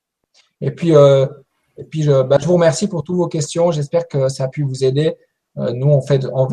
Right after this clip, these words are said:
on fait ce métier-là par passion. Et puis, euh, si vous avez des questions, n'hésitez pas à contacter Gwen ou, ou moi directement. Je me ferai un plaisir de,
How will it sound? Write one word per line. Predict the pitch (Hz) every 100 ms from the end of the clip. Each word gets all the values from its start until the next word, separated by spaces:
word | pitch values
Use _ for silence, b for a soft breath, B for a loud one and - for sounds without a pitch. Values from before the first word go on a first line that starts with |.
| 139 139
on |
fait | 135 147
ce | 143
métier-là | 139 143 139
par | 135 -
passion. | - - - 156 143
Et |
puis, | 127 - 123
euh, | 113 104 _ _ _ _
si | - 143
vous | 143
avez | 139
des | 139
questions, | 143 139 165 151
n'hésitez | 131 147 147 143
pas | 147 147 123
à | 120
contacter | 135 139 135 143
Gwen | 131 131 143 139
ou, | 120 117 143 _ _ _ -
ou | 131
moi | 135 139
directement. | 131 127 139 139
Je | 131
me | 123
ferai | -
un | 123
plaisir | - 131 143
de, | 127